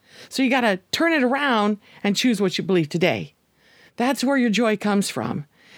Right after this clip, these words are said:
And in that, you can say, "I got this." You can turn it around by your faith, because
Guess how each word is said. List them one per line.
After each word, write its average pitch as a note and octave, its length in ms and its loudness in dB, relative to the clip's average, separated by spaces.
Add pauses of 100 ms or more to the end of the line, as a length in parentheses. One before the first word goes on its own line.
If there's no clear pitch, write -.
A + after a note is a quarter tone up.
(120)
And A3+ 160 0
in C4 100 2
that, C#4 260 0
you A3 140 -2
can A3 160 2
say, F#3+ 480 0
"I G3 140 0
got F3 320 0
this." - 420 -8 (380)
You F#3 100 -2
can G3 180 0
turn A3+ 280 0
it G#3 100 0
around F#3+ 380 2
by D#3+ 120 0
your E3 140 0
faith, - 480 -2 (300)
because F#3+ 420 0